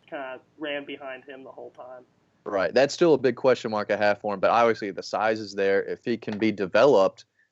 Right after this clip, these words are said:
Speaker 2: I mean, Dylan, yeah, he, he should be able to turn into a, a pretty solid lineman down the road.
Speaker 1: I mean,
Speaker 2: Is that
Speaker 1: yeah,
Speaker 2: correct?
Speaker 1: I mean, yeah, he's athletic, and especially for six seven, three fifty, uh, I think it's gonna take some time because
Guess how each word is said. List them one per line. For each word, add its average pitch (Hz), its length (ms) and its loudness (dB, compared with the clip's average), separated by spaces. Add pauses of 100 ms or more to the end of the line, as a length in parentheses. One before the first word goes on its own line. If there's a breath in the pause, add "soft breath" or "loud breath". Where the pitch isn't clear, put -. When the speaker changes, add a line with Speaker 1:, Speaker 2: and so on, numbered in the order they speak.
(300)
Speaker 2:
I 95 60 -6
mean, 98 200 -6
Dylan, 117 320 2
yeah, 87 160 0
he, 98 100 -4 (300)
he 123 120 0
should 120 180 -2
be 107 120 6
able 107 180 6
to 101 60 -2
turn 107 240 0
into 107 420 2 (760)
a, 113 60 2 (240)
a 107 60 0
pretty 117 240 0
solid 101 320 2
lineman 98 320 -4
down 98 180 -2
the 92 80 -8
road. 90 340 -2 (140)
Speaker 1:
I 240 100 -2
mean, 208 180 -4
Speaker 2:
Is - 60 -6
that 202 200 2
Speaker 1:
yeah, 214 60 -4
Speaker 2:
correct? 190 320 2
Speaker 1:
I - 80 -20
mean, 208 60 -2
yeah, 180 120 -4
he's 190 360 -10
athletic, 165 880 -6
and 156 220 -12
especially 214 580 -6
for 151 280 -16
six - 320 -10
seven, 190 500 -10 (140)
three 196 200 -8
fifty, 208 600 -10 (360)
uh, 180 340 -6
I 196 80 -6 (120)
think 254 280 -8
it's 196 140 -10
gonna 202 160 -8
take 185 240 -12
some 170 120 -16
time 165 480 -8
because 160 300 -14